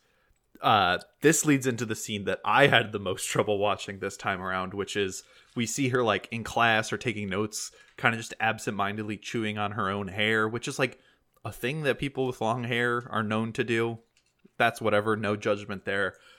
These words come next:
But she runs into the bathroom, uh,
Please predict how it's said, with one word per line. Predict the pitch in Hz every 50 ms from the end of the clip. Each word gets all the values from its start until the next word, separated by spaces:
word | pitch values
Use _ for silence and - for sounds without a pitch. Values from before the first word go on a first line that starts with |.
| _ _ _ -
But | - 143 131 120 - - - _ _ _ _ _ _ -
she | - - - 135
runs | 123 117 139 156 165 151 165
into | 165 143 131
the | 113 117 101
bathroom, | - - 104 117 135 143 - - 127 110 104 92 90 90 92 90 - _ _ - 107
uh, | 98 95 90 85 85 82 85 87